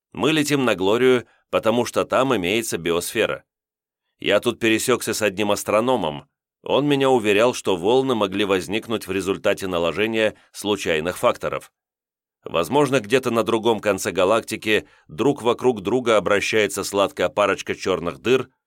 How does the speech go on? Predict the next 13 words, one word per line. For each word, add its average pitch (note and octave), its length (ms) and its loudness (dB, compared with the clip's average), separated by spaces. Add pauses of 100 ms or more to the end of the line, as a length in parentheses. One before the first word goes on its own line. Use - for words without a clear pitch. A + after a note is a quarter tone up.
(320)
а D#2 160 -2
Глория C#3 540 2 (280)
просто C#3 360 0
проецируется G2+ 720 0
на A2+ 100 0
них, A#2+ 320 -2 (160)
если G2+ 340 0
смотреть A2+ 460 -4
отсюда. E2 480 -6 (1080)
"Я F#2 260 2
тоже A#2+ 260 2
так F2+ 220 -4
думаю", D#2 500 -6